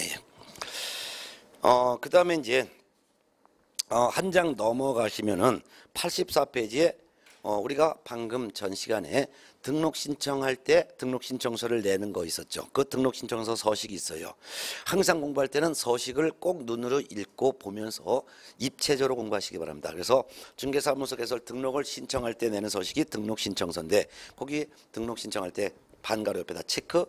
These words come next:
근데 등록 신청할 때 인장 등록 신고를 같이 할 수 있는데 인장 등록 신고를 같이 안 하면 인장 등록 신고서 옆에 왼쪽에도 체크 같이 하고, 어, 등록 신청하는 사람의 인적사항, 그다음에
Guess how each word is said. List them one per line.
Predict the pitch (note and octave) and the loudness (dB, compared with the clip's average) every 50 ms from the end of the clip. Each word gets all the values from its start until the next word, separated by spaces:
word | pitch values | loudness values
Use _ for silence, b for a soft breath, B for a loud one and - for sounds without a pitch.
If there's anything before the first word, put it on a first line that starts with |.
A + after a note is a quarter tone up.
| - - - | -2 -10 -6
근데 | - F3+ E3 C3 - B B B B | -2 2 2 2 2 B B B B
등록 | - C#3+ D3+ D#3+ D3+ | -6 -4 -2 -2 -2
신청할 | - - - D#3 D3+ D3+ C#3+ | -2 -2 0 0 0 0 0
때 | - E3 | 0 -2
인장 | C#3 B2 A#2 A#2 A2+ A2+ B2+ A#2+ A2+ | -2 -2 -4 -6 -2 -2 -2 -2 -4
등록 | A#2 A#2+ A#2+ A#2+ A2 | -6 -6 -6 -6 -8
신고를 | - - A#2+ A#2 A#2+ A#2 - | -6 -4 -2 -2 -2 -2 -2
같이 | - - - - - C3+ | -4 -8 -8 -6 -4 -4
할 | C3 B2+ | -4 -4
수 | - C#3 | -4 -4
있는데 | C#3 A2+ F#2+ F2 F#2 F#2+ B2 C3 G#2 B B B B B B | -4 -4 -4 -4 0 4 6 6 4 B B B B B B
인장 | - B2+ B2+ B2 C3 B2+ A#2+ | -6 -4 -2 2 2 0 0
등록 | A2 A2+ A#2 A2+ G#2+ G2+ | -2 -4 -6 -6 -6 -6
신고를 | - - - G#2 F#2 - | -8 -8 -8 -8 -8 -8
같이 | - - - - - A2 | -8 -12 -8 -6 -4 -4
안 | G2 G2 | -2 0
하면 | A2 D3 E3+ D3+ B B B B B B | 2 2 2 2 B B B B B B
인장 | A#2+ B2 C3 B2 C3 B2 A#2 | -4 -2 0 0 0 -2 -2
등록 | - A#2 B2 A#2 G#2+ | -4 -4 -4 -4 -4
신고서 | - A#2 A2+ G#2 G2+ G#2+ | -4 -4 -4 -4 -2 -2
옆에 | G2 F2+ - A2+ | -2 -2 -2 -4
왼쪽에도 | G#2 F#2 F#2+ F#2 - F#2 F2 F2 F2+ A2+ | -4 -4 -6 -8 -8 -10 -10 -6 -4 -4
체크 | A#2 - - - - - | -2 -2 -2 -4 -4 -6
같이 | - - F#2+ - - - | -6 -6 -4 -4 -2 -4
하고, | F#2+ E2+ - D3+ F3 - - B B B B B B B B B | 0 4 4 4 4 4 2 B B B B B B B B B
어, | F#2+ G2+ - | -4 -2 -2
등록 | - C3+ D3 D3+ C#3+ | -2 -4 -4 -4 -4
신청하는 | - - C3 C3 - C3+ B2 B2 A#2 A2+ | -4 -4 -4 -2 -2 -2 -2 -2 -2 0
사람의 | A2 A2+ A2 G#2+ G#2 F#2 | 0 0 0 0 -2 -2
인적사항, | F#2+ G2 - G2+ F#2 - - A#2 C#3 D3+ - - _ - | -2 -2 -2 -2 -2 0 2 2 2 2 0 -4 _ -2
그다음에 | - D#3 D#3+ F3 F#3+ - | 4 4 6 6 4 2